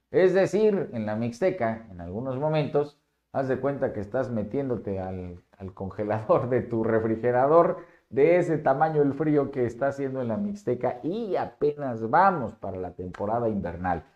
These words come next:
Así que las recomendaciones son a cubrirse, a taparse bien, chamarra, abrigo, bufanda,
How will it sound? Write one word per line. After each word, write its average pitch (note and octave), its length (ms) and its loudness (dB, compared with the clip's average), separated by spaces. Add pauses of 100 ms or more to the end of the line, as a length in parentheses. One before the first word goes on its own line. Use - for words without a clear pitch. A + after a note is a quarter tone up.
(380)
Así C#3 280 0
que C#3 140 6
las A2+ 160 6
recomendaciones A#2+ 880 2
son F3 400 4 (540)
a F#2 160 -10
cubrirse, F3 960 4 (200)
a - 120 -12
taparse B2+ 640 0
bien, D3 420 0
chamarra, A2+ 640 2
abrigo, A#2 480 0
bufanda, G#2+ 640 -4